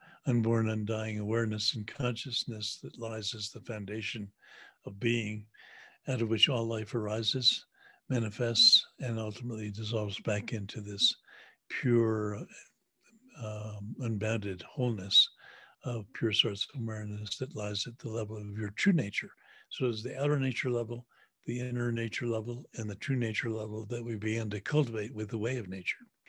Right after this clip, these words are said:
If we're able to transform the blockages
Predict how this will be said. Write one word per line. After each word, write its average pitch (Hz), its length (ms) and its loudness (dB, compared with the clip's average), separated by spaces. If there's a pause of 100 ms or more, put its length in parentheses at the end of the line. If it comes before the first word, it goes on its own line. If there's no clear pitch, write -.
(140)
If 160 260 4
we're 143 140 8
able 151 360 6
to 143 300 -2
transform 131 640 2
the 123 100 2
blockages 113 680 -4